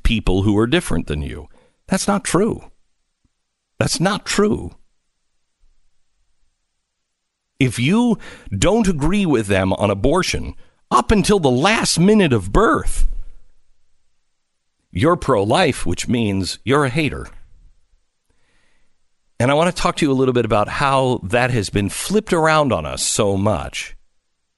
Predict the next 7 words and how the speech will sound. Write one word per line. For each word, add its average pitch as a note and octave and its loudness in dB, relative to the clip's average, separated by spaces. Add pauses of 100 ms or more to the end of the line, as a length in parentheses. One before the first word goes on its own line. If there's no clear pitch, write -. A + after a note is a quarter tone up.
(180)
that C3 0
now C3 0 (1080)
people G3 2
want G3+ 0
to E3+ 2
be F2+ -6 (1600)
pro-choice, F3 0